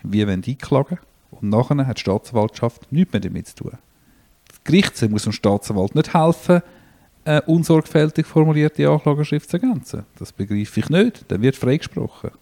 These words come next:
Das wäre der richtige Vorgehensweise, meiner Meinung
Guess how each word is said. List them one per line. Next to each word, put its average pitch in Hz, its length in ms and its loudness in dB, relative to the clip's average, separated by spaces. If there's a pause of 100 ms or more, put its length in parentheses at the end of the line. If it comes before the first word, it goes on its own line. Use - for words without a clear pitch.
Das 101 220 -6
wäre 107 160 -2
der 107 120 -8
richtige - 480 -20 (580)
Vorgehensweise, - 600 -6
meiner - 160 -10
Meinung - 240 -12